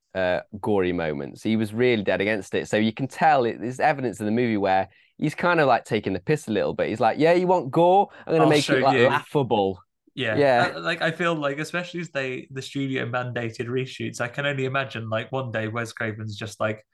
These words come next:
Speaker 2: "Yeah, stay off today." He's sitting in bed,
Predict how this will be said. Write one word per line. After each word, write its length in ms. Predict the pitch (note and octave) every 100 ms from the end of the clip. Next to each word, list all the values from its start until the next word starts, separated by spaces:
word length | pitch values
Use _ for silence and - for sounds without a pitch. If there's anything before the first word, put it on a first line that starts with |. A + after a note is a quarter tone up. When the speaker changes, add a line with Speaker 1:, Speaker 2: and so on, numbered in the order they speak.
| _ _ _ _ -
Speaker 2:
"Yeah, 280 | F#3+ A#2 G2+
stay 220 | - C3
off 180 | E3 -
today." 320 | B2 A2 B2+
He's 180 | B2+ -
sitting 220 | D3+ D3+
in 140 | C#3 C3
bed, 300 | A2+ B2+